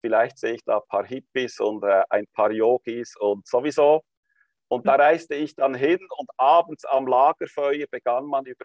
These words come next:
Gott und die Welt zu philosophieren. Und dann entbrannte in mir ein neues Feuer, weil als Kind interessierte ich mich immer für die Geschichten von Jesus Christus. Ich war nicht religiös, gar nicht aufgewachsen.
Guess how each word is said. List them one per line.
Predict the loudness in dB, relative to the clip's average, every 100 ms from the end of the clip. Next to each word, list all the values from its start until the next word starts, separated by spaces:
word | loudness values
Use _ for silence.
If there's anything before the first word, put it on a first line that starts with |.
| _
Gott | 0 0
und | -6 -8 -10
die | -2
Welt | -2 -2
zu | -14
philosophieren. | -8 -6 -6 -10 -10 -8 -8 -8
Und | -4
dann | 0 0
entbrannte | -2 -6 -6 -4 -6 -6
in | -6 -8 -12
mir | -8 -8 -10 _ _ _
ein | -4 -4 2
neues | 2 2 -6
Feuer, | 0 2 2 0 -2
weil | -2 -4
als | -12 -16
Kind | -8 -8 -6
interessierte | -12 -12 -12 -10 -10 -10
ich | -12 -14
mich | -16 -10
immer | -8 -6 -8 _ _ _ _
für | -12
die | -12 -10
Geschichten | -8 -6 -8 -10 -8
von | -6 -4
Jesus | -4 -4 -10 -8
Christus. | -8 -6 -6 -8
Ich | -8 -2
war | 0
nicht | 0 -4 -2
religiös, | -2 -2 -2 2 2 0 -10 _ _ _ _
gar | -4 -4
nicht | -6 -2
aufgewachsen. | 0 0 -2 0 0 -2 -20